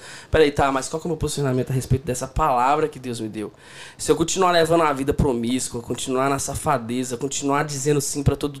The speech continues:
tudo, todo mundo e pra tudo, eu não vou chegar a lugar nenhum. É aí que eu te falo que me pegou muito. E eu, e eu tento me policiar até hoje. Por quê?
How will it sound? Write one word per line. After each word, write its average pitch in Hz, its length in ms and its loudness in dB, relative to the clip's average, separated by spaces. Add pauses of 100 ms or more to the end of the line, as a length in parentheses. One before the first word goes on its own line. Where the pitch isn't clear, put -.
tudo, 151 320 2 (180)
todo 170 200 4
mundo 160 320 8
e 131 40 6
pra 135 180 4
tudo, 190 420 2 (500)
eu 277 60 4
não 233 80 10
vou 202 80 4
chegar 175 220 4
a - 20 8
lugar 165 240 6
nenhum. 180 320 4 (260)
É 147 140 4
aí 165 180 6
que 240 160 0
eu 220 160 6
te - 140 -6
falo 175 240 6
que 180 120 0
me 185 120 6
pegou 170 260 4
muito. 196 500 2 (480)
E 151 80 4
eu, 160 140 6
e 160 120 6
eu 170 120 6
tento 175 300 0
me 175 100 2
policiar 170 560 2
até 156 220 4
hoje. 120 320 2
Por 170 180 4
quê? 135 300 2